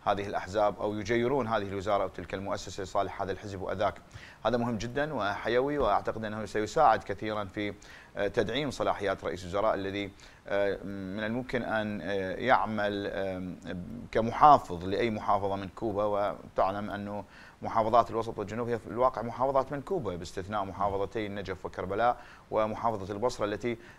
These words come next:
يعني هذه المحافظات الثلاث تشهد، آه، نوعًا من ال-، النهوض، ولكن هذا النهوض ليس مرتبطًا أنا برأيي بكفاءة المسؤولين بقدر ما أنه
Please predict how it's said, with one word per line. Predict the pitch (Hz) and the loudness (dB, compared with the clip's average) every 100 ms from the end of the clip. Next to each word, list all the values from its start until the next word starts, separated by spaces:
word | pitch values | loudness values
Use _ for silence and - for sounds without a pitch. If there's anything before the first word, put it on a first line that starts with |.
| - | 0
يعني | 127 123 | 2 4
هذه | 139 113 | 4 4
المحافظات | 101 101 107 110 104 | 0 -2 2 2 0
الثلاث | 107 110 107 - | 2 2 2 0
تشهد، | 185 - 113 98 95 | 0 0 0 -2 -2
آه، | 98 98 87 - - - | -2 -2 -4 -16 -12 -2
نوعًا | 131 113 | 2 4
من | 110 104 101 101 | 2 -2 -4 -4
ال-، | 95 95 | -4 -4
النهوض، | 90 98 101 127 127 | -4 -6 -4 -2 2
ولكن | 110 107 107 | 4 2 0
هذا | 117 113 | -2 -2
النهوض | 101 113 107 | -2 -4 -2
ليس | 123 151 131 | 0 0 0
مرتبطًا | 113 95 110 104 104 104 - 107 | -4 -2 -4 -2 -2 -4 -6 -2
أنا | 120 | 0
برأيي | 104 107 87 101 98 101 95 - - - | 2 2 2 0 -2 -4 -4 -8 -20 -8
بكفاءة | 117 107 123 90 - | 0 8 10 10 4
المسؤولين | 101 101 101 107 113 | -8 -6 -4 -4 -4
بقدر | 98 107 101 | -4 0 0
ما | 101 104 95 | 0 -2 -2
أنه | 104 107 | -2 -4